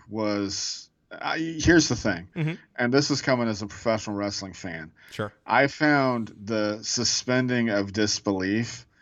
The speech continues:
Speaker 1: mind-numbingly hard
Speaker 2: <laughs>
Speaker 1: in, in this movie.
Speaker 2: Okay.
Speaker 1: You know, and, uh,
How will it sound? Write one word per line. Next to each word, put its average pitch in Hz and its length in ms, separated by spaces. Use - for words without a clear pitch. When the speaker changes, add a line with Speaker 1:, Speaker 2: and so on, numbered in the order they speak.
Speaker 1:
mind-numbingly 117 1000
hard 92 520
Speaker 2:
<laughs> - 360
Speaker 1:
in, 123 160
in 123 140
this 113 260
movie. 98 480
Speaker 2:
Okay. 101 380
Speaker 1:
You 143 160
know, 139 180
and, 127 280
uh, 123 40